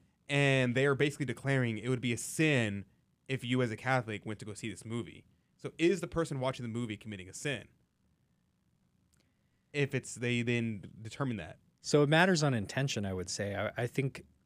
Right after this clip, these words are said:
Speaker 2: the person watching it is gathering the intelligence. The person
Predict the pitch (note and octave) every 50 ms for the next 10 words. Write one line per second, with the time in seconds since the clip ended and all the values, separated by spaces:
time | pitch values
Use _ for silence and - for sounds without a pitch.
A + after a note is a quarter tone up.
0 | _ - B2+ A#2 A2+ B2 - - - D#3+ D#3 - E3 C#3 B2 A2 A2+ A#2 A#2+ B2
1 | - - C3+ A2 G#2+ G#2 G2+ F#2 F#2 F2+ - - A#2+ A2 G#2 - - - A#2+ A2+
2 | A2 A#2 A#2 A#2+ A#2 A2+ A2 G#2+ G2+ F#2 G2+ G2+ G2 G2 F#2+ - - G#2+ G#2+ G#2+
3 | F#2 E2+ E2+ E2 - - - - - - _ _ _ _ _ _ _ _ _ _
4 | _ _ _ _ _ _ _ _ _ _ A2+ A2 G#2 - - D3 C#3 C3+ - -
5 | C3+ B2 A#2 A2+ A2 G#2+ G#2 -